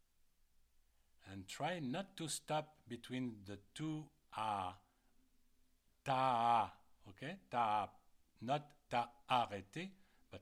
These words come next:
t'as arrêté. We have to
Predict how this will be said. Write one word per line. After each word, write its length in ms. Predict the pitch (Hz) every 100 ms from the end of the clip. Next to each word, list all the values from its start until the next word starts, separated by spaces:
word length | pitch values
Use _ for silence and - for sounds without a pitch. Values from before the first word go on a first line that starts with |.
| -
t'as 400 | 151 147 131 120
arrêté. 420 | 107 104 - 87 - - _ _ _ _ _ _ -
We 140 | 101 104
have 280 | 123 131 - -
to 300 | 127 120